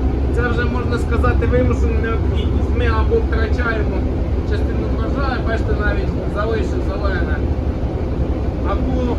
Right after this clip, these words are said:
молотимо, е... або молотимо трошки раніше, виходить, потріскає, або ждемо, коли все достигне, але до того часу може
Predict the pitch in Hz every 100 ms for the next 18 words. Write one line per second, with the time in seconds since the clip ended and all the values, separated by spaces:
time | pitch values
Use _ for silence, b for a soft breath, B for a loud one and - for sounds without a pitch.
0 | 233 240 240 247 247 240 240 226 - -
1 | - - - - - - - - - -
2 | - - - - - - - - - -
3 | - - - - - - - - - -
4 | - - - - - - - - - -
5 | - 240 247 - 233 240 247 - - -
6 | 233 - 202 196 - 190 - - - -
7 | - - 226 - - - - - - -
8 | - - - 202 - 269 - 262 262 -
9 | 226 226 - 233 233 - - 90 95 107
10 | 113 113 - - 117 - - 240 - 214
11 | 226 -